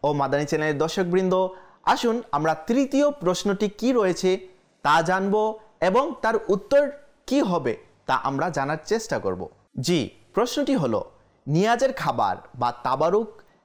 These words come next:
কি সম্মান করা উচিত? নিয়াজ বলা হয় গাউসে পাকের নামে নিয়াজ, অথবা যেই তাবারুকটা আমরা তৈরি করি, খাজা গরিবের নওয়াজের নামে যে নিয়াজ এবং তাবারুকটা যেটা তৈরি করি, সেটাকেই নিয়াজ অথবা তাবারুক বলে।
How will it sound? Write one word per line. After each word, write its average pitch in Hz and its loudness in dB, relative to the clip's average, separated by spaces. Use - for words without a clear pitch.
কি 220 0
সম্মান 135 -2
করা 170 0
উচিত? 165 -2
নিয়াজ 220 2
বলা 190 2
হয় 156 2
গাউসে 139 0
পাকের 151 -2
নামে 151 0
নিয়াজ, 139 -2
অথবা 185 2
যেই 185 0
তাবারুকটা 180 0
আমরা 175 0
তৈরি 190 2
করি, 117 -2
খাজা 147 0
গরিবের 175 2
নওয়াজের 160 2
নামে 160 0
যে 170 0
নিয়াজ 135 -2
এবং 175 -2
তাবারুকটা 202 0
যেটা 208 0
তৈরি 185 0
করি, 151 0
সেটাকেই 277 0
নিয়াজ 160 2
অথবা 151 -2
তাবারুক 131 0
বলে। 98 -4